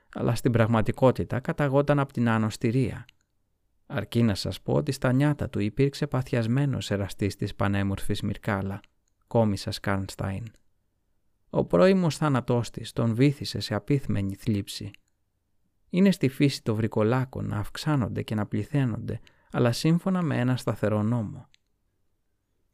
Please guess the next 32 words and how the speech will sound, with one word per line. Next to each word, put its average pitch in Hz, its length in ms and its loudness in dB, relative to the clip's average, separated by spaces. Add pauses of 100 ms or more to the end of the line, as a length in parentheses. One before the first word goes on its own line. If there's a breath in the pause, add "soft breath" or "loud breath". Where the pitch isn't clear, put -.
Ας 151 200 -2
υποθέσουμε 165 600 2
ότι 110 180 0
αρχικά 110 480 -2
μια 131 240 2
περιοχή 110 520 0
είναι 135 180 2
εντελώς 120 400 0
ελεύθερη 113 540 0
από 107 200 0
αυτή 101 240 0
τη 104 100 -4
φρίκη. 110 520 -6 (800)
Πώς 185 200 -2
αρχίζει 131 520 2
και 135 140 -2
πώς 135 240 -4
πολλαπλασιάζεται; 117 1120 -2 (640)
Θα - 140 -2
σας 127 220 -2
εξηγήσω. 139 680 -2 (1040)
Ένα 165 360 6
άτομο, 160 460 2 (240)
λίγο 131 360 6
ως 131 140 2
πολύ 120 240 4
μοχθηρό, 113 680 2
βάζει 135 280 2
τέλος 123 280 2
στη 123 140 -2
ζωή 120 300 0
του. 117 220 -14